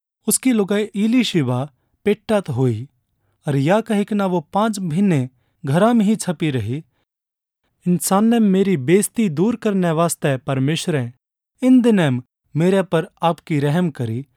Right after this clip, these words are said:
मेरे वास्ते इदा करया है।" इलीशिबा के गर्भा के छठवें महीने में परमेश्वरा के तरफुत एक जिब्राइल नामा का स्वर्गदूत गलील प्रदेशा के नासरत गांव में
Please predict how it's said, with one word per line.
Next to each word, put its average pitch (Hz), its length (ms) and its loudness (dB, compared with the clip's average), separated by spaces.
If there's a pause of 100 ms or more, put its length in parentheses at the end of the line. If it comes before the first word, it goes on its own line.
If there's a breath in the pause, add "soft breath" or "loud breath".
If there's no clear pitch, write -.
(240)
मेरे 185 240 2
वास्ते 160 540 0 (360)
इदा 175 240 0
करया 123 320 -4
है।" 101 220 -10 (1300)
इलीशिबा 220 540 2
के 208 160 -2
गर्भा 156 420 0
के 131 280 -4 (280)
छठवें 240 400 0
महीने 156 340 2
में 127 100 -4 (360)
परमेश्वरा 185 520 0
के 202 120 -6
तरफुत 170 520 -6 (180)
एक 214 180 -6
जिब्राइल 147 600 -2
नामा 185 320 -2
का 165 180 -4
स्वर्गदूत 156 600 -4 (380)
गलील 156 360 0
प्रदेशा 170 600 -4
के 180 140 -8
नासरत 165 540 -4
गांव 139 360 0
में 120 80 -8